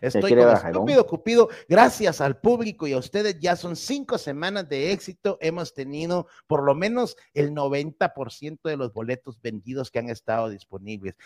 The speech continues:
Speaker 2: Casi todas las funciones a teatro lleno. Si usted no se la quiere perder, solo mes de mayo, viernes y sábados, ocho treinta P M en el Teatro Las Máscaras de Tikal Futura. Las reservaciones las puede hacer aquí, mira, al cincuenta cero cero ochenta y uno cuarenta y cuatro,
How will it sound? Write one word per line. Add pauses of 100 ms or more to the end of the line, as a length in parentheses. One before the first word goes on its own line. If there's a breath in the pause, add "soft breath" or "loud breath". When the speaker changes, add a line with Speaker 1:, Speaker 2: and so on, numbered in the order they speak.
(120 soft breath)
Speaker 2:
Casi
todas
las
funciones
a
teatro
lleno.
Si
usted
no
se
la
quiere
perder, (300 soft breath)
solo
mes
de
mayo, (180)
viernes
y
sábados,
ocho
treinta
P
M
en
el
Teatro
Las
Máscaras
de
Tikal
Futura. (240 loud breath)
Las
reservaciones
las
puede
hacer
aquí,
mira,
al
cincuenta
cero
cero
ochenta
y
uno
cuarenta
y
cuatro,